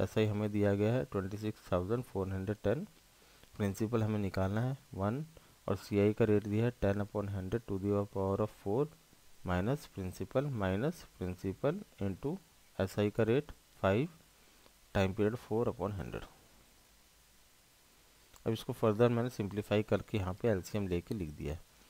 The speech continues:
ठीक है। जब आप इस bracket को solve करेंगे तो आपका eleven upon ten आएगा, eleven upon ten to the power of four, ठीक है। तो आपका नीचे एलसीएम कितना हो जाएगा, टेन थाउजेंड, और इलेवन को आप इलेवन का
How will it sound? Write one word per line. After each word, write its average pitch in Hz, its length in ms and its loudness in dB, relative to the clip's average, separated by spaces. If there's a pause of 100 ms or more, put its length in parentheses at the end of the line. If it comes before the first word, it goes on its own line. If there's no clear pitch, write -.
(220)
ठीक 135 160 2
है। 113 80 2
जब 113 200 4
आप 110 180 4
इस 110 100 -2
bracket 104 380 2
को 123 100 0
solve 107 260 0
करेंगे 110 240 0
तो 113 100 0
आपका 104 200 0
eleven 104 320 2
upon 123 360 -4
ten 117 340 0 (380)
आएगा, 78 340 -4 (260)
eleven 101 280 0
upon 110 300 -6
ten 98 180 2
to 101 140 -2
the 104 120 -2
power 95 200 -2
of - 180 -12
four, - 160 -10 (760)
ठीक 127 200 0
है। 90 80 -2 (800)
तो 117 60 4
आपका 107 220 0
नीचे 117 320 0
एलसीएम 113 360 2
कितना 120 220 0
हो 120 120 2
जाएगा, 131 220 2
टेन 110 300 2
थाउजेंड, 123 380 0 (960)
और 110 240 4
इलेवन 107 380 6
को 156 280 -2 (260)
आप 110 220 4 (220)
इलेवन 110 400 2
का 147 240 0